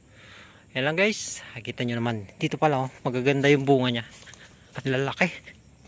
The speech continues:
Ayan oh. Ayan guys. Oh. Diba? Ang ganyan lang sana. Ilan yan? One, two, three, four, five, six, seven, eight, nine, ten, eleven,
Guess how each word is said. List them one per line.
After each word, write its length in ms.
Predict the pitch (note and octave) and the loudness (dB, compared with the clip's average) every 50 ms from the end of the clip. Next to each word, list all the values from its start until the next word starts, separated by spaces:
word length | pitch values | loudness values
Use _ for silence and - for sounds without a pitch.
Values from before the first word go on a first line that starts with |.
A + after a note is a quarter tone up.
| - - | 0 0
Ayan 160 | F3+ E3 E3 | 2 2 2
oh. 60 | E3 - _ - - - - - - - - - - - - - - - - - - - _ _ - C#3 | -4 -10 _ -20 -20 -20 -20 -20 -20 -20 -20 -20 -20 -20 -20 -20 -20 -20 -20 -20 -20 -20 _ _ -6 -4
Ayan 160 | C#3 C#3 C#3 | -2 -2 0
guys. 320 | A#2+ C3+ B2 - - - - | -2 -2 -4 -4 -10 -12 -14
Oh. 240 | B2 B2 - A#2 - - - - - - - - - - - - - - - _ - - - _ - - - - - - - - - - - - - - - - - - - _ - - - - - _ - C3+ | -14 -16 -16 -16 -16 -18 -20 -20 -20 -20 -20 -20 -20 -20 -20 -20 -20 -20 -20 _ -20 -20 -20 _ -20 -20 -20 -20 -20 -20 -20 -20 -20 -20 -20 -20 -20 -20 -20 -20 -20 -20 -20 _ -20 -20 -20 -20 -20 _ -20 -20
Diba? 240 | C3+ C3+ C3+ D3 D#3 - - - - - - - - - - - - - - - - - - - - - _ - - - - - - - - - | -20 -18 -18 -18 -18 -20 -20 -20 -20 -20 -20 -20 -20 -20 -20 -20 -20 -20 -20 -20 -20 -20 -20 -20 -20 -20 _ -20 -20 -20 -20 -20 -20 -20 -20 -18
Ang 100 | C3+ A2+ | -12 -8
ganyan 260 | C3 B2+ A#2+ B2+ B2 B2 | -8 -6 -4 -2 -2 -2
lang 160 | B2+ B2+ - | -2 -4 -2
sana. 400 | C3 B2 A#2+ A#2 A#2 C3 C#3 C#3 | 0 0 0 0 0 -2 -2 -4
Ilan 320 | B2+ A2+ A2+ A2+ A2 G#2 | -4 -2 -2 -4 -4 -6
yan? 100 | F#2+ F2+ G2 | -6 -8 -6
One, 480 | G#2+ B2 C3+ C#3+ C#3 C#3 C#3 C#3+ C#3+ C#3 - - | -2 -2 0 0 0 -2 -4 -6 -8 -8 -6 -4
two, 240 | C#3+ C#3 C3+ C3 | -4 -4 -4 -6
three, 320 | - C3+ C#3+ C#3+ C#3 C3+ - | -4 -4 -4 -4 -4 -6 -8
four, 320 | - - C3+ C3 C3 B2+ | -6 -4 -4 -4 -4 -6
five, 400 | B2+ - C3+ C3 C3 C3 B2+ - | -6 -6 -4 -4 -4 -4 -6 -10
six, 560 | - - - - - - - C#3+ - - - | -14 -18 -16 -16 -14 -10 -10 -10 -10 -10 -12
seven, 480 | - - C3 B2+ B2 B2 B2 B2+ B2 - - - - - - | -8 -4 -4 -4 -4 -4 -6 -8 -12 -16 -20 -20 -20 -20 -12
eight, 320 | - C3+ C3 B2+ - - - - - - - - B2+ | -8 -6 -6 -6 -8 -14 -20 -20 -20 -20 -10 -4 0
nine, 320 | B2+ B2 A#2 A#2 A2+ A2 - - - - - | 0 2 2 0 -4 -10 -16 -20 -20 -10 -4
ten, 240 | - B2 A#2+ A#2 A#2 | -2 -2 -2 -2 -2
eleven, 320 | A#2 A#2+ A#2+ A2+ A2 | -2 -2 -2 -2 -4